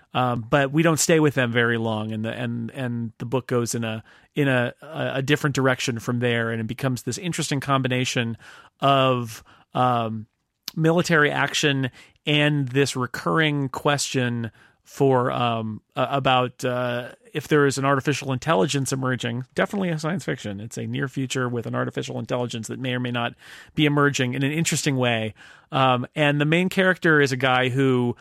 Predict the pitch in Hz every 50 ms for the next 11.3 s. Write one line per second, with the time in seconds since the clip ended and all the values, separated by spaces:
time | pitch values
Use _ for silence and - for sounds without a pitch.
0 | - - - - _ _ - 127 135 139 139 135 131 127 123 117 - - - 135
1 | 131 123 120 117 113 113 110 110 110 101 - _ _ _ _ _ _ _ _ _
2 | - 143 170 156 165 151 147 - - 165 170 156 135 - 131 107 - 139 135 135
3 | 135 135 131 131 131 135 135 135 127 127 127 131 135 127 123 127 127 123 120 120
4 | 113 - 113 113 117 139 151 160 160 143 127 123 151 160 - _ _ _ _ _
5 | _ _ _ _ - 131 127 120 120 120 135 123 - 139 - 143 139 131 131 120
6 | 131 127 127 127 131 - - 139 143 135 131 127 123 120 117 - _ - - 131
7 | 131 139 - 220 - 226 208 - 233 226 226 - - 226 226 226 - - _ -
8 | - 160 156 151 151 147 143 156 147 139 - - 151 156 160 143 131 - 151 143
9 | 139 127 - - 135 143 143 139 139 135 131 127 - - 127 123 127 127 127 131
10 | 127 135 139 127 123 123 117 131 127 117 123 131 123 117 117 110 117 120 117 117
11 | 117 113 113 113 113 110